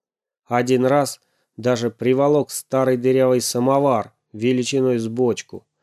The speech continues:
Гоша снабдил самовар колесами от сломанной детской коляски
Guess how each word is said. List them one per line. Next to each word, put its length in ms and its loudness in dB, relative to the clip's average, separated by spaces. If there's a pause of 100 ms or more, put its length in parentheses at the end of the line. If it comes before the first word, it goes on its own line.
(480)
Гоша 520 0
снабдил 500 -4
самовар 520 -2
колесами 640 -2
от 160 -4
сломанной 500 -2
детской 380 -6
коляски 640 -6